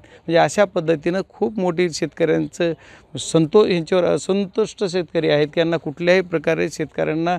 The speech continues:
समाधानी करता येईना. शेतकरी समाधानी नाहीत, कुठली जनता समाधानी नाही. त्याच्यामुळे कुठलाही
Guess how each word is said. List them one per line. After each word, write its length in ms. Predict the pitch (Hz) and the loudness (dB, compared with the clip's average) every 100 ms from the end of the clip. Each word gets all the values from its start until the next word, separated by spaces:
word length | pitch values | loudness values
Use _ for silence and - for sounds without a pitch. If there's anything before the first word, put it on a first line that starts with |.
| - - - - | -6 -20 -6 2
समाधानी 380 | 156 180 190 | 4 6 4
करता 300 | 160 151 123 | 2 0 0
येईना. 260 | 131 127 139 - _ | 0 0 -4 -10 _
शेतकरी 460 | - 160 - 180 170 | -6 -6 -2 0 2
समाधानी 400 | 165 165 156 147 | 4 4 4 2
नाहीत, 260 | 135 135 139 _ | 0 -2 -6 _
कुठली 220 | 147 170 160 | -6 -2 0
जनता 360 | 151 151 185 | 0 2 2
समाधानी 480 | 165 151 139 131 120 | 2 0 -2 -2 -4
नाही. 120 | 135 | -6
त्याच्यामुळे 400 | 139 139 160 165 | -8 -6 -4 -4
कुठलाही 680 | 151 143 - 160 156 180 196 | -8 -12 -2 2 2 2 -2